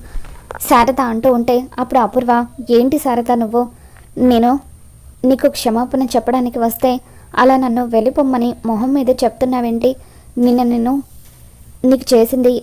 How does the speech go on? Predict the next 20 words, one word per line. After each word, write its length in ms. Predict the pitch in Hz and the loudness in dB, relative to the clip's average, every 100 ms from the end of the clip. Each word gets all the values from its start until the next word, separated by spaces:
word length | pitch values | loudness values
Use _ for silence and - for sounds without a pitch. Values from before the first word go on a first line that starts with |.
| 240 | -4
మామూలు 360 | 226 226 262 254 | -4 -2 0 0
అవమానం 460 | 240 240 233 247 | 0 0 0 -2
కాదు. 360 | 240 226 247 - - - - - - - - - - - | -2 -2 -2 -4 -8 -20 -20 -20 -20 -20 -20 -20 -20 0
తర్వాత 340 | 285 285 330 311 | 2 2 2 2
ఆలోచిస్తే 720 | 240 247 254 262 - 269 254 - - - - - - - - - | 2 0 -4 -6 0 0 0 -8 -20 -20 -20 -20 -20 -20 -18 -4
నాకు 440 | 254 233 247 269 269 - - | 0 0 -2 -4 -6 -14 -4
చాలా 260 | 262 233 254 | 0 2 0
బాధ 280 | 233 220 262 | 2 0 0
కలిగింది, 480 | 269 240 254 247 233 - - - | -2 0 0 0 -2 -8 -10 -2
అన్యాయంగా 760 | 226 240 254 285 254 247 254 262 262 | 4 4 4 2 0 0 0 0 0
నిన్ను 240 | 269 262 | 2 2
ఇబ్బంది 420 | 233 233 254 277 | 0 0 2 2
పెట్టానని 600 | 277 247 247 262 240 262 | 2 0 2 0 2 0
అనిపించింది, 640 | 285 247 269 254 269 247 - - - - - | 0 0 0 0 0 0 -2 -8 -20 -6 0
అందుకే 460 | 254 359 330 294 | 2 2 2 2
క్షమాపణ 680 | 302 - - 240 262 277 285 247 254 | 0 -10 0 2 2 2 0 0 0
చెబుదామని 560 | 220 262 254 240 262 277 | 0 0 0 2 0 0
వచ్చాను" 680 | - 240 240 233 262 247 - - - - - - | -4 -4 -2 0 0 0 -2 -8 -20 -20 -20 -4
అని 180 | 285 285 277 | 0 2 2
చెప్పి 220 | 240 | 4